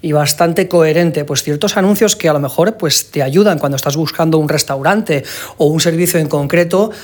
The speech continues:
a encontrar otras cosas que a lo mejor te interesan y que de otra manera, pues, no podrías llegar a, a localizar, ¿no?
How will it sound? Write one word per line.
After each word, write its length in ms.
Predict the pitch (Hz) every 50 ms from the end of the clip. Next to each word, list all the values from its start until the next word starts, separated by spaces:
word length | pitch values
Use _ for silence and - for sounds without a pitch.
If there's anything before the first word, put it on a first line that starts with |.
| - - -
a 120 | 165 165
encontrar 800 | 160 160 143 156 160 151 151 - 185 202 214 214 - - - - - _ _ _ _ _
otras 400 | - 202 214 240 233 233 220 -
cosas 340 | - 247 - - 185 - -
que 160 | - - 285
a 40 | 311
lo 80 | 339
mejor 300 | 330 302 160 - 302 277
te 120 | - 185 151
interesan 760 | 147 139 147 139 147 196 220 - - 208 202 247 320 370 - - - - - - - - _ -
y 160 | - 165 156
que 460 | 143 - - 160 151 151 151 151 151
de 80 | 147 151
otra 180 | 151 151 160 160
manera, 280 | 160 156 170 208 220
pues, 140 | - 262 208
no 120 | 196 160
podrías 400 | 147 156 151 147 147 151 147 139
llegar 320 | 143 151 147 143 143 143 143
a, 720 | 139 139 139 139 135 135 131 131 127 131 135 131 135 135
a 460 | 131 101 92 147 131 135 143 147 147
localizar, 760 | 151 147 135 156 131 131 131 127 - - 208 269 262 - - 135
¿no? 260 | 131 147 190 285 285